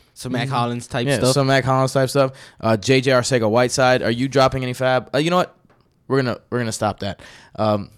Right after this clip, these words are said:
Speaker 2: we'll talk about that tomorrow.
Speaker 1: Real quick, though, did you see the Nelson Aguilar dropped touchdown at the end of the game?
Speaker 2: Ugh, man.
Speaker 1: It's
Speaker 2: So
Speaker 1: likely a touchdown. He coulda got caught, but, dude,
Speaker 2: So
Speaker 1: you
Speaker 2: Nelson
Speaker 1: could
Speaker 2: of
Speaker 1: not
Speaker 2: him.
Speaker 1: get a more perfect pass down the sideline.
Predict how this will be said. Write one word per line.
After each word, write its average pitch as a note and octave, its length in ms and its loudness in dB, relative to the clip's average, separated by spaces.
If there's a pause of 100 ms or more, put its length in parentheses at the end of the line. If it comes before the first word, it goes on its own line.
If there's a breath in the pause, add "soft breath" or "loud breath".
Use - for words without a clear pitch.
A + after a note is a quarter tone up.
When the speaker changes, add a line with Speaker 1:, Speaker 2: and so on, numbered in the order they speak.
(100)
Speaker 2:
we'll B2+ 120 0
talk B2+ 160 0
about G#2 180 -6
that G2 140 -6
tomorrow. G2+ 220 -4
Speaker 1:
Real D3+ 100 2
quick, D#3+ 200 -2
though, D#3+ 140 2
did C3+ 140 -6
you C#3 80 -4
see C#3 180 -6
the C#3 80 -2
Nelson A#2+ 340 -6
Aguilar A2+ 440 -6
dropped G#2 600 -10 (960)
touchdown A#2 460 -8
at A2 80 -10
the G2+ 80 -10
end G#2 100 -8
of G#2 40 -8
the G#2 60 -10
game? G#2+ 240 -10 (360)
Speaker 2:
Ugh, F#2 240 -12 (720 loud breath)
man. F2 300 -12 (260)
Speaker 1:
It's C3 140 -6
Speaker 2:
So B2+ 100 -6
Speaker 1:
likely C#3+ 420 0
a G#2 40 -6
touchdown. G2 420 -10
He C#3 100 -8
coulda C3+ 220 -4
got G#2+ 280 -6
caught, - 360 -8
but, F#2+ 240 -10 (400)
dude, G2+ 320 -8
Speaker 2:
So C3 240 0
Speaker 1:
you B2 60 -2
Speaker 2:
Nelson D3 260 0
Speaker 1:
could C3+ 80 -4
Speaker 2:
of C3 40 -4
Speaker 1:
not B2+ 220 -2
Speaker 2:
him. F2 60 -12
Speaker 1:
get B2 180 -4
a A2+ 80 -6
more A2 260 -6
perfect - 440 -10
pass G2+ 320 -8
down G#2 220 -10
the G2 60 -14
sideline. G2 580 -10